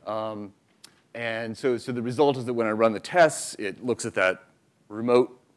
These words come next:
read-only mysql database and instead tests it against a local Postgres copy. Um, I thought that was way too hard, and I wish that Django had helped me more with that. But, um, the, uh, uh, in the appendix, you'll find an example of that sample test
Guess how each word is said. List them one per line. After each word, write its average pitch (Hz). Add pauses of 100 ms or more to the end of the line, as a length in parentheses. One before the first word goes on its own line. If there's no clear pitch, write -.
(360)
read-only 117
mysql 110
database 101
and 104
instead 101
tests -
it 107
against 92
a 95
local 95
Postgres 92
copy. - (560)
Um, 127 (160)
I 135
thought 156
that 147
was 135
way 123
too 117
hard, 98
and 98
I 104
wish 101
that 87
Django 90
had 85
helped 95
me 104
more 92
with 87
that. 87 (340)
But, 101
um, 95
the, 107 (500)
uh, 101
uh, 90
in 113
the 110
appendix, 110
you'll 104
find 95
an 95
example 92
of 92
that 87
sample 92
test -